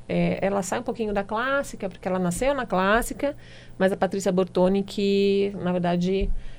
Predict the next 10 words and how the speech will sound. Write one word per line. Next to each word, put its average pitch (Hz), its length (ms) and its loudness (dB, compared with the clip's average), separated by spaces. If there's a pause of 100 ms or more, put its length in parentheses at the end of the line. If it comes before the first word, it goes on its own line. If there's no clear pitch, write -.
(100)
desenvolveu 196 680 6
essa 196 160 0
técnica, 202 680 -2 (560)
e 196 280 2 (120)
fiz 202 240 0
o 190 60 -6
curso 180 220 -4
com - 80 -2
a 185 40 -2
Patrícia, 226 680 0